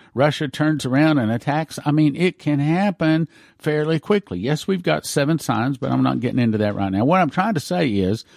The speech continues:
you gotta get prepared. You have to come out from behind the radio. You have to go to sevenfold miracle crusades dot com. Go there, read all about it, pray about it. "Oh,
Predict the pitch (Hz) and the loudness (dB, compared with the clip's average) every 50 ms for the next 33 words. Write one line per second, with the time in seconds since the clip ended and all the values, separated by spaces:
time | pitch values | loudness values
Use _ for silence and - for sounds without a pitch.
0 | - - _ _ _ - 190 226 185 196 175 170 143 139 120 - 120 92 - 101 | -20 -20 _ _ _ 2 2 4 4 4 2 2 0 -2 -4 -4 -6 -6 -4 -6
1 | 76 - - - _ _ _ _ _ _ - - _ _ - 117 156 196 202 202 | -6 -6 -12 -18 _ _ _ _ _ _ -20 -20 _ _ -4 0 2 2 4 2
2 | 160 - 180 175 170 - _ 156 139 - - 156 156 151 147 135 139 143 - - | 2 0 0 -2 -2 -2 _ -6 -6 -2 -2 0 0 0 0 0 0 0 0 -4
3 | - 147 135 120 110 131 135 127 123 113 117 120 127 123 107 92 85 82 80 82 | -4 -2 -2 0 0 0 2 2 0 0 2 0 0 0 0 -2 -2 -2 -2 -2
4 | 87 110 - _ _ - - - _ _ _ - 117 139 139 156 156 185 175 139 | -4 -6 -10 _ _ -20 -20 -20 _ _ _ 0 2 2 2 2 0 0 0 2
5 | 143 127 117 120 127 127 - 117 107 - - 135 139 151 165 156 - 165 170 170 | 4 4 4 4 2 0 -2 -6 -8 -4 -2 -2 0 0 -2 0 0 0 0 0
6 | 165 135 127 127 139 143 - 160 156 - - 156 139 - - 127 123 127 127 120 | 0 0 2 2 2 0 0 -4 -6 -4 -4 -4 -4 -2 0 0 0 0 -2 -4
7 | - - 123 110 - - - - 110 87 78 73 - _ - _ _ _ _ _ | -4 -4 -4 -4 -4 -6 -6 -4 -4 -4 -6 -10 -16 _ -20 _ _ _ _ _
8 | _ - 104 151 170 185 151 131 104 87 69 - - - 98 104 117 127 123 131 | _ -4 0 4 4 4 4 2 0 -4 -6 -12 -12 -6 0 2 4 4 4 4
9 | 135 147 165 180 185 190 180 170 175 175 175 160 127 90 - - - _ _ _ | 2 2 2 2 2 0 2 2 2 2 2 2 0 -4 -8 -14 -20 _ _ _
10 | _ _ _ _ _ _ _ - - 156 156 180 185 170 127 104 76 - - _ | _ _ _ _ _ _ _ -6 -4 0 2 2 2 2 2 -2 -4 -6 -12 _
11 | _ _ 160 185 185 123 - | _ _ 0 0 0 0 -2